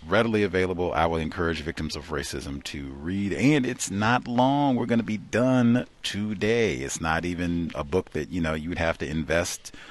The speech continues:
six months and all the rest reading. You could, you know, take your time and be done pretty quickly and have, I think, a lot of constructive tidbits that you could take from this book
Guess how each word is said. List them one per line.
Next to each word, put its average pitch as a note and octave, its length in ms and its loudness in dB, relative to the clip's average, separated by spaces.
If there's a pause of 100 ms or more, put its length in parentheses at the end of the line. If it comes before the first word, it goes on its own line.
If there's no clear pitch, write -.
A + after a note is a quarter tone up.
(460)
six - 380 -2
months F2 720 -2
and C#2+ 200 -4
all F2 200 0
the F2+ 80 -4
rest F2 280 0
reading. F#2 300 0
You F#2 100 -2
could, D#2 300 -4
you F#2+ 80 -2
know, E2 100 -2
take G2 220 0
your F#2 80 -2
time F#2+ 320 0
and E2+ 140 -2
be F2+ 80 -4
done F#2 400 -2
pretty B2+ 480 -4
quickly F2+ 720 -2
and F2+ 120 0
have, F2 560 0
I - 60 0
think, F#2+ 400 -4
a D#2+ 80 -2
lot C#2+ 680 0
of D#2 160 -4
constructive F#2 600 -2
tidbits A2 420 -4
that - 220 -12
you F2+ 80 -6
could E2+ 120 -6
take F2+ 200 -4
from F#2 100 -4
this F#2 160 -4
book G#2 240 -4